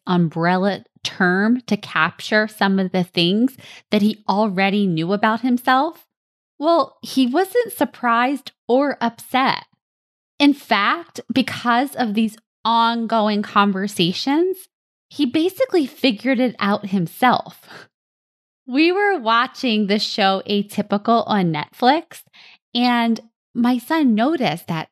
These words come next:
Sam was really rigid, and Sam had black and white thinking, and Sam hated change and transition. And by the end of episode one, my son turned to me and asked me,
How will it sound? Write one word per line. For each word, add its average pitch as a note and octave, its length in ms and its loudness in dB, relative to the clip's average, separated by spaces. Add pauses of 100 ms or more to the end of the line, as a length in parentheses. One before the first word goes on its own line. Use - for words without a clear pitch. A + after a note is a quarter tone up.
Sam C#4+ 380 -2
was B3 320 -2
really F#3+ 300 0
rigid, B3 540 -2 (560)
and G#3+ 220 2
Sam D4+ 500 0
had A3 260 -4
black D#3+ 320 -2
and A3 200 2
white E3 260 -4 (140)
thinking, D4+ 640 -2 (260)
and G3+ 260 2
Sam C4+ 500 -2
hated A3+ 680 -4
change G3+ 640 0
and G3 160 0
transition. G3 880 -2 (580)
And C4+ 200 2
by D4+ 160 0
the D4+ 260 -4
end C4+ 460 0
of A#3+ 140 -2
episode A3+ 600 0
one, G3+ 400 0
my C4 220 0
son C#4+ 280 0
turned D#4+ 340 -4
to E4 100 0
me G#3 220 2
and A#3 180 -2
asked G4+ 400 -2
me, G#3 380 0